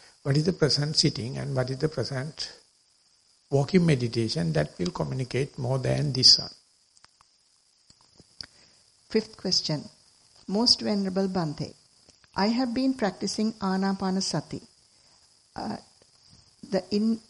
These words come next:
Speaker 2: the breath is subtle. I experience rapture and pleasure,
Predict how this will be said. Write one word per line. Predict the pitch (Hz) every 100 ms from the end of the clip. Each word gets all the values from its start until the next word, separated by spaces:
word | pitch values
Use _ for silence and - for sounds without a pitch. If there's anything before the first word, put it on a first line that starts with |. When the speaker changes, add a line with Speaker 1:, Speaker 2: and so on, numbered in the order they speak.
| -
Speaker 2:
the | 175
breath | 180 202 254 - - 202
is | -
subtle. | - 175 - 165 220 - _ - - _ 190
I | 196
experience | 202 - - 226 233 220 226 254 - - _ _ _ _ _ 190
rapture | 185 180 - 202 202
and | 214
pleasure, | - 160 - 170 185